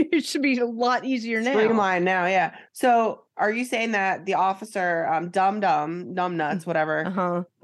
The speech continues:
Speaker 2: he should have been the one running that initially, or the
Speaker 1: Um,
Speaker 2: dispatcher?
Speaker 1: well, I mean, he had the guy's name and,
Speaker 2: Yeah.
Speaker 1: and date of birth and information and his real driver's license
Speaker 2: Right.
Speaker 1: number and stuff.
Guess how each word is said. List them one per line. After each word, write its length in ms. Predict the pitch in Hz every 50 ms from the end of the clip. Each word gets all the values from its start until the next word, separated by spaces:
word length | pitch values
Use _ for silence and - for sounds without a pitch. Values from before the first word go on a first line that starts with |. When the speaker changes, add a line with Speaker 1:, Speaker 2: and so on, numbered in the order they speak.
| - -
Speaker 2:
he 120 | 233 233
should 200 | 254 - 254 220
have 60 | 226 220
been 120 | 214 214
the 80 | 202 196
one 180 | 190 185 185
running 280 | 185 175 175 180 185 190
that 340 | 190 196 202 214 202 - - - 87 -
initially, 540 | 180 170 170 175 - - 208 196 202 202 190
or 160 | - 180 180
the 80 | 175 175
Speaker 1:
Um, 40 | 165
Speaker 2:
dispatcher? 560 | 180 175 - 311 339 - - - - - 175 339
Speaker 1:
well, 120 | - -
I 100 | - - 587
mean, 280 | 349 381 359 339 330 - - - - - - - -
he 280 | - 294 285 330 349 381
had 160 | 392 392 415
the 80 | 381
guy's 260 | - 311 294 277 269 247
name 440 | 247 254 269 226 147 90 90 117
and, 120 | 113 160 202
Speaker 2:
Yeah. 140 | 185 185 175
Speaker 1:
and 140 | 220 220
date 160 | 202 220 226 220
of 60 | 202
birth 320 | 226 226 214 185 185 - 220
and 100 | 196 196
information 760 | 202 196 208 214 208 202 202 - - 131 107 104 95 - - -
and 160 | - 208 196
his 160 | 196 202 190
real 220 | 196 202 226 220 214
driver's 340 | 202 214 208 208 202 190 180
license 380 | 180 170 165 - 165 160 160
Speaker 2:
Right. 140 | 175 156 165
Speaker 1:
number 140 | 139 127 135
and 120 | 117 113 -
stuff. 280 | - - - 82 -